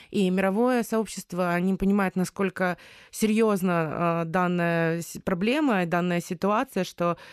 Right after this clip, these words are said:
э, сегодня жертвой фейковой информации может стать, в принципе, кто угодно. Человек, компания и так далее. И как вы можете быть уверены, что ваше окружение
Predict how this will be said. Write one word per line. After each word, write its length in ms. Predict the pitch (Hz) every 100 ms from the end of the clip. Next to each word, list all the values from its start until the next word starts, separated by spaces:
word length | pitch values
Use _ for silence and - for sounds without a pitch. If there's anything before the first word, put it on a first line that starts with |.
| - - -
э, 300 | 180 170 - 170
сегодня 600 | - 202 220 320 269 196 - - 202
жертвой 340 | 185 277 - 226
фейковой 400 | 233 226 214 208
информации 520 | 202 247 302 339 226
может 300 | 202 190 185
стать, 360 | - 233 277 _ - _
в 100 | _
принципе, 400 | 233 285 240 202
кто 220 | - 202
угодно. 440 | 190 165 160 147 - -
Человек, 520 | - 214 226 262 254
компания 580 | 214 202 220 226 220 185
и 20 |
так 180 | - 180
далее. 300 | 190 175 165 - - -
И 40 | -
как 160 | 247
вы 80 | 254
можете 340 | 262 247 220 226
быть 220 | 208 214
уверены, 340 | 214 302 277
что 160 | 226 202
ваше 300 | 214 214 208
окружение 720 | 190 214 190 220 208 190 180